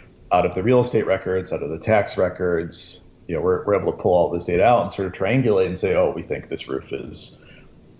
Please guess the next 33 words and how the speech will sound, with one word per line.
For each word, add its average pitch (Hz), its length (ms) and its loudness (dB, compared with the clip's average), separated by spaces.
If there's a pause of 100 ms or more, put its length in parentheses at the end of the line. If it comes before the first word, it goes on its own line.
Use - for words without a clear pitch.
(200)
you 90 120 0
know, 64 240 0 (600)
it, 80 160 0 (160)
it's 85 280 -2
a 85 60 2
good, 78 320 0
it's - 140 -8
a - 20 -2
good 123 160 4
roof 98 280 0
or 76 80 -2
a - 40 -8
bad 92 240 2
roof." 85 200 -4
Obviously, 82 360 -2
there's 80 180 -6
a 80 40 0
lot 80 140 2
of 78 60 -8
gradation 92 560 -2
in 85 100 -2
that, 87 380 -2 (580)
and, 80 280 2
and 80 340 -4
it's 95 220 0
just - 220 0
a 101 40 2
lot 87 260 4
more 82 140 -2
scientific 85 680 -6
and 78 80 -14
granular, 101 720 0 (420)
um, 82 460 2